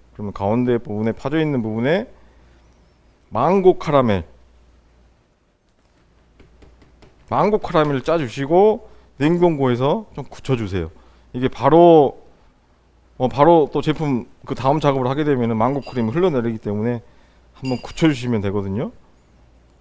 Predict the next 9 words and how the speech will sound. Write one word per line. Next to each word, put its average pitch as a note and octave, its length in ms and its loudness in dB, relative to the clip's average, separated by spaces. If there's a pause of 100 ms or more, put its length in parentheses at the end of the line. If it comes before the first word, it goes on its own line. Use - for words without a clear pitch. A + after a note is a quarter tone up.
(1080)
그러면 B2 180 -6
굳히는, G3 640 0 (4000)
어, C3 120 -4
저희들이 D3+ 280 2
미리 D3 220 -2
작업을 C#3+ 360 -2
해가지고요. B2 480 0 (300)
좀 B2 140 -12
굳혀놨거든요. A#2+ 800 -4